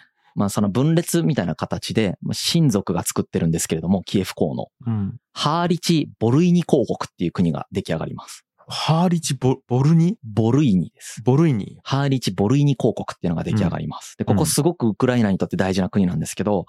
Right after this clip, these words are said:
Speaker 2: うん。
Speaker 1: ハーリチ・ボルイニっていう国が出来上がると。
Speaker 2: うん。
Speaker 1: で、あとは、モスクワ公国っていうのも出来上がってます。
Speaker 2: うん。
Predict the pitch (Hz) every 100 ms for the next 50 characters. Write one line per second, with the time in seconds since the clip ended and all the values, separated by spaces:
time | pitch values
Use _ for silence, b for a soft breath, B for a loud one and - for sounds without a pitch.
0 | B B 113 104 123 123 113 107 110 123
1 | 101 98 - 92 85 - 117 101 90 92
2 | - 95 90 87 - - 110 95 90 _
3 | _ _ _ - 135 135 131 147 101 -
4 | 101 120 - - 170 - 147 - - _
5 | 127 147 90 87 90 80 - - - -
6 | - 123 117 104 92